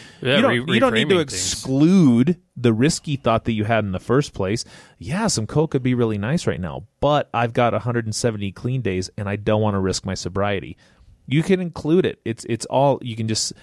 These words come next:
Speaker 2: I think the self-talk statements, when you come up with those kind of replacement thinking, don't, don't just <laughs> think the opposite. Turn that frown upside down,
Speaker 1: Oh,
Speaker 2: Chandler.
Speaker 1: dude, I can't
Speaker 2: Come on.
Speaker 1: stand that. Well, especially when you're the one in that mood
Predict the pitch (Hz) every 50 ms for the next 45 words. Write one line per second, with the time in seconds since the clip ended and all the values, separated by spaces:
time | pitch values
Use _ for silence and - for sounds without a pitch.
0 | _ _ _ - 117 135 131 120 113 - - 131 120 - - 131 120 - - -
1 | 123 117 - - 110 107 107 - - - _ _ _ _ _ _ _ - 110 110
2 | 107 101 - - 127 120 120 107 - 110 101 104 101 - - 113 104 101 95 98
3 | 87 - - 110 110 - - 107 95 73 - 101 98 92 - 98 92 92 98 -
4 | - _ _ _ - - _ - 107 104 127 127 135 143 139 127 - _ _ _
5 | _ 113 107 131 123 131 139 131 127 120 110 - - - - 123 - - - -
6 | - - 127 120 110 - 117 104 101 101 104 - 98 85 - - 64 - - -
7 | - 254 320 339 311 277 - - 226 208 196 190 175 143 - 151 143 131 120 107
8 | 92 80 92 113 113 107 104 98 95 107 101 101 98 - - 104 - 143 123 110
9 | 104 104 101 98 98 98 95 92 92 90 - 151 170 160 - - 202 180 - 165
10 | 147 139 131 127 131 127 120 117 113 107 101 - - 104 110 113 110 104 98 87
11 | - 104 98 92 90 87 87